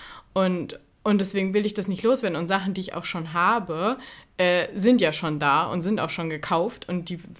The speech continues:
also klar, ich will jetzt auch kein Messi-Syndrom entwickeln. Es gibt wirklich schon Sachen, wo ich sag,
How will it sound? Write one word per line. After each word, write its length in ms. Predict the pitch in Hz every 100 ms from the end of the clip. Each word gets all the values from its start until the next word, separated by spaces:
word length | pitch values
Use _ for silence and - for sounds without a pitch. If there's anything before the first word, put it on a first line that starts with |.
| -
also 220 | - 170
klar, 300 | 175 185 185
ich 140 | 175 170
will 80 | 185
jetzt 180 | 170 -
auch 120 | -
kein 180 | 175 160
Messi-Syndrom 720 | 180 196 160 165 151 - 160
entwickeln. 400 | 147 160 156 156
Es 80 | 151
gibt 140 | 170 -
wirklich 180 | -
schon 180 | - 160
Sachen, 300 | 151 165 165
wo 40 | 151
ich 100 | 151
sag, 160 | 160